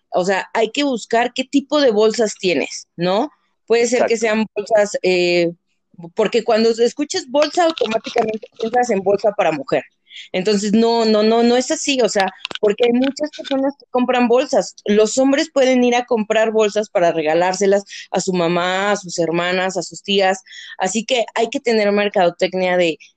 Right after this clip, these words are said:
Speaker 1: de, de todo tipo, hay que manejar todo esto que es el neuromarketing y las neuroventas, contemplando a todo el mercado, pero de una manera inteligente. ¿O tú cómo ves?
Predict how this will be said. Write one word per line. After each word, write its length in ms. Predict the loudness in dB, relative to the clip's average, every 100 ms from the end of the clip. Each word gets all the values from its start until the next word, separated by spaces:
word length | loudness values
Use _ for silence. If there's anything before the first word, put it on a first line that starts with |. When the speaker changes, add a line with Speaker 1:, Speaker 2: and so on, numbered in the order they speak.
| _
Speaker 1:
de, 200 | -2 -2
de 200 | -2 0
todo 280 | 2 2 2
tipo, 460 | 0 -2 2 2
hay 140 | 2 0
que 120 | -2
manejar 420 | -2 -2 -2 -4
todo 180 | 2 2
esto 240 | 2 -4
que 120 | -4 -4
es 100 | -2
el 140 | 0
neuromarketing 840 | 2 4 4 2 0 -4 -4 -2 0
y 60 |
las 180 | 0 0
neuroventas, 720 | -2 0 2 0 2 0 0 _ _ _
contemplando 600 | 0 2 2 2 2 2
a 60 | 2
todo 200 | 2 2
el 80 | 2
mercado, 480 | 0 0 2 2 2
pero 200 | 2 4
de 60 | 4
una 160 | 2
manera 360 | 0 0 0 0
inteligente. 680 | 0 0 -2 -4 -6 -2 0
¿O 80 | 0
tú 120 | 0
cómo 280 | 2 2 2
ves? 400 | 0 -4 -18